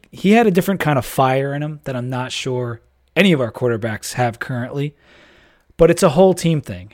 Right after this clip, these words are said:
And it was a lot about the defense this time, 'cause in those games, the defense was eventually able to stop the bleeding, and that just never came to be. We need the leaders on that defense to start to emerge and step up. And the Reggie Floyds of the world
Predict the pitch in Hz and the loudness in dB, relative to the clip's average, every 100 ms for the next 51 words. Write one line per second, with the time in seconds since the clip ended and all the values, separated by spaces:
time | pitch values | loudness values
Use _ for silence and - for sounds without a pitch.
0 | - 151 147 135 147 160 160 143 131 113 | -4 0 2 2 4 6 6 4 0 -2
1 | 139 - 123 110 107 - 107 90 92 123 | -4 -2 -6 -6 -12 -12 -12 -14 -8 -6
2 | 123 135 156 175 147 139 131 123 123 156 | -4 2 2 2 0 -4 -4 -4 -4 -2
3 | 139 135 127 117 160 196 156 135 127 156 | -4 -6 -6 0 2 2 0 0 0 0
4 | 165 123 113 104 - - _ _ _ _ | 0 2 -2 -4 -12 -20 _ _ _ _
5 | - 127 - 151 - 127 113 135 127 92 | -6 -2 2 2 2 -6 -2 -2 -2 -6
6 | - _ 135 135 127 139 123 - _ 147 | -16 _ -6 -4 -4 -6 -6 -8 _ -6
7 | 143 147 151 143 123 - 127 123 104 113 | -2 4 4 2 -4 -6 -6 -4 -4 -4
8 | 98 82 _ _ _ _ _ _ 123 147 | -4 -8 _ _ _ _ _ _ -6 0
9 | 156 175 175 143 147 139 123 113 120 110 | 4 4 6 4 4 2 0 -2 -6 -8
10 | - 113 117 107 - 113 - 123 110 - | -6 -8 -8 -10 -10 -10 -6 -6 -6 -6
11 | 117 110 110 110 98 101 - - 90 76 | -6 -6 -4 -4 -4 -6 -6 -8 -10 -14
12 | 78 - - 120 127 135 170 220 170 170 | -18 -20 -12 -8 0 4 4 2 -4 0
13 | 175 180 156 151 131 123 123 120 117 | 4 4 2 -2 -4 -2 -2 -2 -4